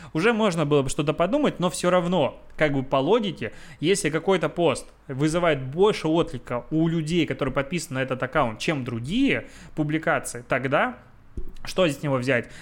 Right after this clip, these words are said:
Тогда алгоритм просто продвигает более контент, который вовлекает, потому что,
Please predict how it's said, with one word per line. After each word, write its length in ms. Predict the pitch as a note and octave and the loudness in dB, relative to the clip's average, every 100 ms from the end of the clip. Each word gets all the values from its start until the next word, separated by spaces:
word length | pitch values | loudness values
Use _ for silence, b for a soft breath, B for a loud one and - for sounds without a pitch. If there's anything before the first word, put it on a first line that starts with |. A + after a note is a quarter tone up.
| - | -4
Тогда 200 | C3+ E3+ | 0 2
алгоритм 340 | A3 A3+ C4 | 2 0 0
просто 240 | G3+ G#3 F3 | -2 -4 -2
продвигает 500 | D#3+ D3+ E3+ F#3 C#3+ | -2 2 2 2 2
более 480 | E3+ E3 D3+ C3 A#2 | 2 4 4 2 0
контент, 340 | D3 C3+ E3 G#3 | -2 0 -2 -2
который 280 | - C#3+ | -2 0
вовлекает, 580 | C3+ C3+ C#3 D#3+ C3+ A2 | 2 0 0 2 0 0
потому 300 | - - D3+ | -4 -4 -2
что, 280 | D#3+ C3+ - | -2 -2 -2